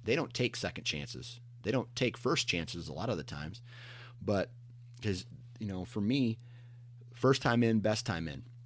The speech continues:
And if you miss an opportunity at some of these big mature bucks, you will not get a second chance unless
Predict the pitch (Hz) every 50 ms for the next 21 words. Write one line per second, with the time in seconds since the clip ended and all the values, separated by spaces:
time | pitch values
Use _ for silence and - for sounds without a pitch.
0 | - - - - - - - - - - - - 90 90 90 95 90 - 123 127
1 | 113 110 113 120 - - 101 101 104 - 113 110 - 117 110 113 110 113 110 104
2 | - - 117 110 107 104 101 98 92 85 82 - - - - - - - 85 -
3 | 101 104 107 107 101 98 87 - - 107 101 92 90 98 95 104 - - - 110
4 | 117 107 101 95 90 92 92 92 95 101 98 - 87 85 87 82 78 - - 90
5 | 80 - 82 - - - - - - - - - - 98 90 87 82 - - -
6 | - - - - - - - 87 92 95 98 101 104 101 - - - -